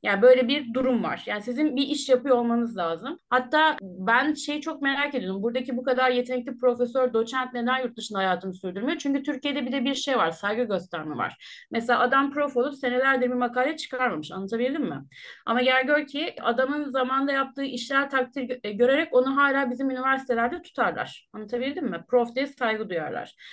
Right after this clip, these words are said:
Yurt dışında böyle bir şey yok. Sen profesör olup makale çıkarmıyorsan ve beş yıl içinde bir hiçbir makale çıkarmadıysan seni üniversiteden atarlar.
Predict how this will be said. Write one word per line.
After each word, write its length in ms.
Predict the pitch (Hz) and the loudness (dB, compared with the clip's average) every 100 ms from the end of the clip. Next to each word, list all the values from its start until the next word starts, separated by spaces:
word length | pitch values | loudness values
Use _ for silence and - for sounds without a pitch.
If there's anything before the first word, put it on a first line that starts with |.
| - | -8
Yurt 180 | 254 269 | -4 -2
dışında 220 | - 285 | -2 0
böyle 160 | 262 254 | 4 4
bir 60 | 233 | 4
şey 160 | 214 | 0
yok. 220 | 160 - - - _ | -2 -2 -10 -20 _
Sen 240 | 254 247 240 | 0 2 2
profesör 400 | 262 254 - 269 | 0 0 -2 -2
olup 160 | 214 | 0
makale 400 | 220 226 262 254 | -4 -2 2 2
çıkarmıyorsan 800 | 262 - 285 269 233 294 294 - _ 233 | 0 -2 -2 0 -4 -4 -6 -8 _ -2
ve 140 | 214 | 2
beş 220 | 240 269 | 2 2
yıl 80 | 269 | -2
içinde 280 | 233 233 202 | -2 -2 -2
bir 40 | |
hiçbir 180 | 190 294 | -4 -2
makale 360 | 277 247 208 202 | -2 2 0 0
çıkarmadıysan 720 | - 247 247 214 214 294 302 | -2 0 0 -2 -4 -2 -2
seni 200 | 262 247 | -2 -2
üniversiteden 520 | 247 247 240 226 233 | 0 -2 -2 -2 -2
atarlar. 520 | 196 202 170 113 - | -2 -2 -2 -4 -6